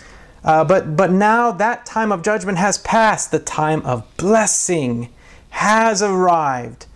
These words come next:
And what's going to come to them is the wealth of nations and better building materials for the temple. You see that?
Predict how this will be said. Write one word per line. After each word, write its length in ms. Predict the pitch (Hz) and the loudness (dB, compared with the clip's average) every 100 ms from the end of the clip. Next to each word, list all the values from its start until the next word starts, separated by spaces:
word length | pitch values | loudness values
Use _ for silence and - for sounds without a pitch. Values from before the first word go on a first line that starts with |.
| - - - - - - | -20 -20 -20 -20 -18 -4
And 200 | 151 160 | 0 2
what's 200 | 202 196 | 0 0
going 300 | - 220 208 | 0 0 0
to 60 | 190 | -2
come 300 | 160 226 226 | 0 0 0
to 100 | 208 | 0
them 240 | 202 208 | 0 0
is 260 | - 220 196 | 2 2 2
the 140 | 214 | 0
wealth 640 | 208 151 151 190 196 190 - | 0 0 2 4 4 2 0
of 260 | 165 160 127 | 2 2 2
nations 840 | 127 147 175 208 208 - 147 127 | -2 0 2 2 0 -2 -2 -2
and 300 | - 220 214 | 2 2 4
better 320 | 151 247 262 277 | 4 2 2 0
building 420 | 214 254 247 233 | 2 2 2 -2
materials 540 | 214 - 208 208 202 | -2 0 2 2 0
for 180 | - 214 | 0 0
the 120 | 214 | 0
temple. 420 | 214 277 247 185 | 0 0 2 0
You 120 | 151 156 | 2 0
see 260 | - 233 | 0 0
that? 340 | 208 208 240 | 2 2 0